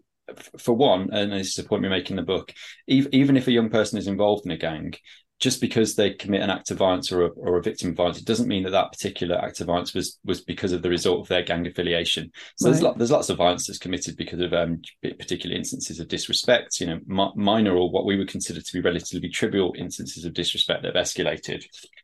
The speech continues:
Speaker 1: And it had nothing to do with the fact that a young person was, um,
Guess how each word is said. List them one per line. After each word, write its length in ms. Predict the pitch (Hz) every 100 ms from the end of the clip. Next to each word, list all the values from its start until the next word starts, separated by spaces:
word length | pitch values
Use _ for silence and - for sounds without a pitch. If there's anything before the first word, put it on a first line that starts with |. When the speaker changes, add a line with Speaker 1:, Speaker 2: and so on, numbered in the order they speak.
| -
Speaker 1:
And 80 | 110
it 20 |
had 100 | 127
nothing 220 | 165 123
to 80 | -
do 140 | 101
with 80 | 98
the 60 | -
fact 200 | 90 -
that 100 | 87
a 40 |
young 160 | 87 85
person 360 | 87 85 87
was, 240 | 87 85 - - - -
um, 380 | 87 87 85